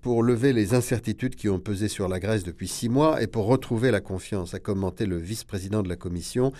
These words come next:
chargé de l'euro, Valdis Dombrovskis, insistant sur le fait que ce qui est important désormais, c'est la mise en œuvre complète du programme.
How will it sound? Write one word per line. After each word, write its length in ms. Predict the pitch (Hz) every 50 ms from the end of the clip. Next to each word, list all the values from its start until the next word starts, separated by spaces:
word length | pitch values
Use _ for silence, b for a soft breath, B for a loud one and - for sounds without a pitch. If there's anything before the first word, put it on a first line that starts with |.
| B B B B B
chargé 400 | B - - 127 107 98 104 104
de 80 | 98 95
l'euro, 340 | 92 85 87 95 113 139 151 - - - - - -
Valdis 440 | 95 98 120 113 107 101 123 113 101
Dombrovskis, 720 | 104 117 117 104 98 92 - - - - 110 113 131 - - -
insistant 520 | 110 117 120 - - 131 - - 160 143
sur 160 | - - - 131
le 120 | 123 120
fait 400 | 110 - 131 120 110 - - -
que 240 | - - 107 92 - B B B
ce 180 | - - - 170
qui 180 | 160 - -
est 140 | 160 151 147
important 460 | 143 127 - 127 110 - - 110 107
désormais, 500 | 95 104 98 95 98 87 85 87 92 107
c'est 140 | 110 - -
la 120 | 92 87
mise 240 | 87 101 120 117 110
en 140 | 95 92 95
œuvre 240 | 101 107 98 98 95
complète 440 | - 113 107 92 - 104 101 101 95
du 80 | 95 92
programme. 320 | - - 92 90 87 90